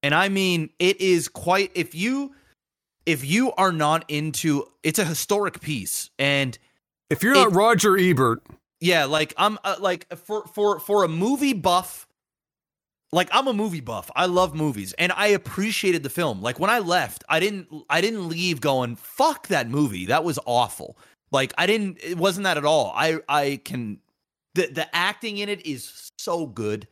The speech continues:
Speaker 1: Oh my God. Everybody is so fucking good. Like, I mean, Robert Downey Junior in this is so fucking good.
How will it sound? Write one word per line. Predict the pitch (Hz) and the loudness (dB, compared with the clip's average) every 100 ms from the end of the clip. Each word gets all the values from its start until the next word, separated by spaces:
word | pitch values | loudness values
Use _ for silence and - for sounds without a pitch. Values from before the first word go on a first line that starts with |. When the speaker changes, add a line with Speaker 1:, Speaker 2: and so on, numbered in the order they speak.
| _ _ _ - | _ _ _ 2
Speaker 1:
Oh | 180 | 4
my | 143 107 | 4 -2
God. | 90 107 92 - | -4 -4 -4 -2
Everybody | 190 208 147 139 104 - 127 113 101 | 0 0 -4 -12 -10 -8 -8 -8 -14
is | 110 92 | -18 -16
so | - - - 135 101 | -16 -16 -12 -12 -12
fucking | - - 135 - 101 90 | -16 -20 -20 -14 -12 -10
good. | 87 107 85 - _ _ _ | -2 -2 -2 -8 _ _ _
Like, | 123 120 - | -4 -2 0
I | 156 143 | 0 0
mean, | 127 117 101 | -4 -10 -4
Robert | 160 208 208 165 | 0 0 -2 -2
Downey | 165 151 | -2 -2
Junior | 107 117 143 175 | -4 -4 -4 -4
in | 180 | -2
this | 190 180 | -4 -6
is | - 104 | -8 -10
so | - - 208 135 - - _ | -10 -14 -12 -14 -14 -20 _
fucking | - 170 98 - | -10 -10 -10 -6
good. | 139 180 - | -2 0 -2